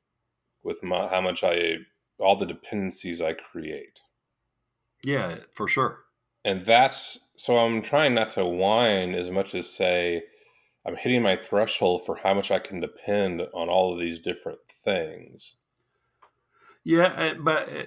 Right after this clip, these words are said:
Speaker 2: just to some degree, um, it's, it's a, it's a problem of your own choosing because
Speaker 1: Yeah.
Speaker 2: you chose Firebase. Um,
Speaker 1: Yeah.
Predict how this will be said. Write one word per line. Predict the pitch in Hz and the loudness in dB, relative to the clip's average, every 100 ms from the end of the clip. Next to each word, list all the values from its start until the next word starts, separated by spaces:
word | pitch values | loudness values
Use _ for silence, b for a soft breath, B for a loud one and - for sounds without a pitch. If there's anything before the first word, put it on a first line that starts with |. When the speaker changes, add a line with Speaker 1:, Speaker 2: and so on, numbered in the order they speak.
| 139 | -4
Speaker 2:
just | 160 139 - | -4 -2 -4
to | 147 | -2
some | 131 - 147 156 | -2 2 2 4
degree, | 170 139 123 107 92 90 95 117 139 135 139 B B - | 0 0 2 4 4 2 0 0 -2 -6 -10 B B -6
um, | 98 98 98 95 95 95 90 - _ _ _ _ _ _ _ _ _ _ _ _ _ _ _ _ _ _ _ _ _ | -2 0 2 0 0 -4 -8 -16 _ _ _ _ _ _ _ _ _ _ _ _ _ _ _ _ _ _ _ _ _
it's, | 120 113 90 - - - | -4 -2 -4 -6 -8 -6
it's | 120 113 - | -6 -6 -4
a, | 107 104 101 101 - | -2 -2 -4 -6 -8
it's | 107 - | -12 -8
a | 104 92 _ _ - | -8 -8 _ _ -14
problem | - 123 117 117 110 | -2 0 0 -2 -2
of | 101 | -2
your | 101 98 | 0 2
own | 98 | 2
choosing | 85 - 143 117 90 92 90 | -2 -2 -2 -2 -2 -4 -4
because | 87 - 104 98 | -10 -6 -2 -2
Speaker 1:
Yeah. | 90 | -2
Speaker 2:
you | 85 | -6
chose | - 95 87 87 - | -6 -6 -6 -8 -6
Firebase. | 120 107 90 85 - - - _ _ b b b b b b - | -2 0 -2 -8 -14 -14 -14 _ _ b b b b b b -4
Um, | 95 87 85 87 90 | 0 2 0 -2 -2
Speaker 1:
Yeah. | 101 | -4